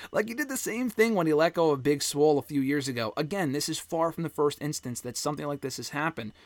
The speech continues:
where he didn't even need to publicly comment on it, but he did.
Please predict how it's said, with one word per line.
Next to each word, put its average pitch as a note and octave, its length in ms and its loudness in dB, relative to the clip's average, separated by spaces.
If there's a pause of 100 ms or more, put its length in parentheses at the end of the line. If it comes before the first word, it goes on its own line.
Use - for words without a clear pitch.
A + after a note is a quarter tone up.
(100)
where F3 140 4
he G3 100 0
didn't B3+ 160 -2
even G#3+ 160 0
need G#3 120 0
to F#3 60 2
publicly F3+ 480 0
comment E3+ 500 0
on A2+ 200 -4
it, G#2+ 120 -10
but D#3 120 0
he E3+ 280 -4
did. F3 440 2